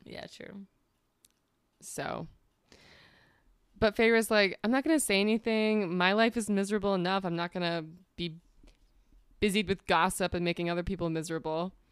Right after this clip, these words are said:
Speaker 1: Is your life miserable?
Speaker 2: That's what, exactly what he says. Yeah.
Speaker 1: <laughs>
Speaker 2: It's like,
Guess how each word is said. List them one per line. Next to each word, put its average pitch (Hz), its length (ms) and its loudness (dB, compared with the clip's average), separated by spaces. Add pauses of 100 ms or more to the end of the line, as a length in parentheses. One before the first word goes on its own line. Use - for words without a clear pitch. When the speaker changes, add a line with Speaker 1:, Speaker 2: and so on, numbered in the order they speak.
(180)
Speaker 1:
Is 277 200 -12
your 302 140 -6
life 285 280 -6
miserable? 330 640 -6 (380)
Speaker 2:
That's 262 240 4
what, 294 160 2
exactly 285 380 6
what 330 120 6
he 370 120 8
says. 466 360 4
Yeah. 381 400 4
Speaker 1:
<laughs> 226 40 -8
Speaker 2:
It's 214 160 -4
like, 311 140 -2